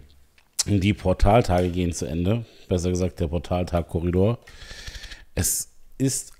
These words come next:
also eine Woche der Auflösung und des Neuanfangs.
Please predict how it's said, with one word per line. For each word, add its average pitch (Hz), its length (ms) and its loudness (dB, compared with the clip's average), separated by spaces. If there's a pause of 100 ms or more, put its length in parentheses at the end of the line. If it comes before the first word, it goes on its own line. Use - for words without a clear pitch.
also 117 760 2
eine 98 480 4
Woche 90 560 0
der 85 520 0 (200)
Auflösung 95 1000 0 (540)
und 82 220 -4
des 80 180 -4
Neuanfangs. 98 1160 0